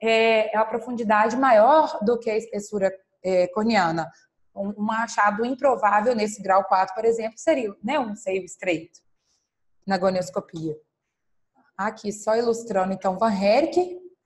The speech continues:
que olha aqui a espessura corneana, mensurando aqui a profundidade da câmara anterior. Aí que merece uma gonioscopia, né? Que a gente vê aqui uma câmara rasa.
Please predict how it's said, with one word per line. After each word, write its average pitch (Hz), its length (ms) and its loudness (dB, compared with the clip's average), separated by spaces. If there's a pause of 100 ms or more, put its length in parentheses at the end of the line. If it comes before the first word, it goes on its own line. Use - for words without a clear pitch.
(380)
que 208 120 -2
olha 202 200 2
aqui 202 160 -6
a 180 80 -4
espessura 214 600 -2
corneana, 233 880 -2 (960)
mensurando 233 720 -2
aqui 233 220 -4
a 214 80 -2
profundidade 220 720 0
da 226 100 0
câmara 226 280 -2
anterior. 202 520 0 (440)
Aí 185 160 -4
que 185 140 -8
merece 208 400 2
uma 226 140 0
gonioscopia, 247 800 0
né? 262 240 0
Que - 120 -8
a 208 40 -2
gente 202 180 -6
vê 196 120 -4
aqui 208 140 -10
uma 226 140 -6
câmara 220 320 -6
rasa. 170 580 -6